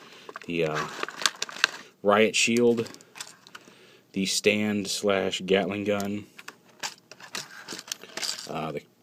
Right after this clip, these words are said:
camera slash shoulder pieces, and then the extensions for, uh, sniper, sniper rifle. Uh, all stuff that came with earlier versions of the mold. Um, and then the three knives and their holsters. Um,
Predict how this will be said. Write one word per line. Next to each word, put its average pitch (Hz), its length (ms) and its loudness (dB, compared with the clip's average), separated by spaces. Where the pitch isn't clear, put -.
camera 92 380 -2
slash 82 260 -2
shoulder 113 320 6
pieces, 104 600 0
and 113 100 8
then 107 80 6
the 101 100 6
extensions 90 680 0
for, 85 380 -6
uh, 80 280 0
sniper, 85 340 0
sniper 98 360 -2
rifle. 98 260 2
Uh, 113 100 10
all 135 180 12
stuff - 300 8
that 110 120 4
came 104 300 6
with 95 220 4
earlier 90 280 4
versions 85 460 -6
of 80 120 -6
the 80 60 -10
mold. 85 340 -4
Um, 110 180 8
and 120 100 10
then 135 120 12
the 127 80 12
three 123 240 8
knives 107 600 6
and 95 200 2
their 92 140 2
holsters. - 600 0
Um, 80 280 -2